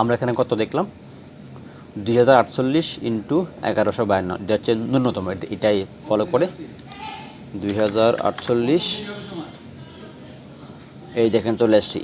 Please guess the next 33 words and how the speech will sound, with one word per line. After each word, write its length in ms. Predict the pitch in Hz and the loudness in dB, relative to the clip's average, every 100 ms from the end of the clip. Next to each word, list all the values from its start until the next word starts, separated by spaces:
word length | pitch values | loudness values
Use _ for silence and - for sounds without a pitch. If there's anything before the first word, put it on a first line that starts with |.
| 110 | 2
YouTube, 300 | 117 117 139 | 2 0 0
যেটা 160 | 113 123 | 4 6
আমি 80 | 123 123 | 6 6
এখানে 160 | 123 127 | 6 6
আগে 140 | 123 123 117 | 6 6 6
কাজ 100 | 110 - | 2 2
করছিলাম, 280 | 107 131 135 | -2 0 2
এটা 100 | 117 101 | 4 2
অপশন 240 | - 131 139 120 | 2 -2 -2 -4
নিচে 180 | 117 104 90 | -2 0 0
আসছে, 220 | - - 92 | -2 -6 -6
দুই 80 | 104 107 | -2 2
হাজার 140 | 117 107 | 4 2
আটচল্লিশ 360 | - 117 120 120 | 0 -4 -2 0
into 240 | 113 104 156 196 - - - - | -2 0 0 -2 -10 -18 -10 -4
এগারোশো 260 | 98 98 107 | 0 0 0
বায়ান্ন। 140 | 98 95 | 0 0
আমি 60 | 101 98 | 0 -2
এখানে 160 | 107 110 | -2 -2
ক্লিক 180 | 113 110 - | -4 -2 0
করলাম। 220 | 139 196 - - - - - - - - - - | 2 0 -4 -18 -18 -16 -14 -14 -16 -18 -10 2
ক্লিক 180 | 160 156 | 2 6
করার 160 | 160 147 | 6 6
পর 100 | 131 120 | 6 4
এখানে 160 | 123 123 | 4 0
আপনারা 220 | - 123 120 | 0 0 2
দেখবেন 200 | 117 127 123 | 0 0 0
যে 60 | 127 117 | -2 0
বিভিন্ন 260 | 135 151 156 147 | 0 2 0 0
ফরম্যাট 280 | 123 117 110 | -2 -2 -4
চলে 140 | 117 104 | 0 0
আসছে, 220 | 101 - 143 170 - - | 0 -2 -6 -6 -14 -8
এই 60 | 110 | -6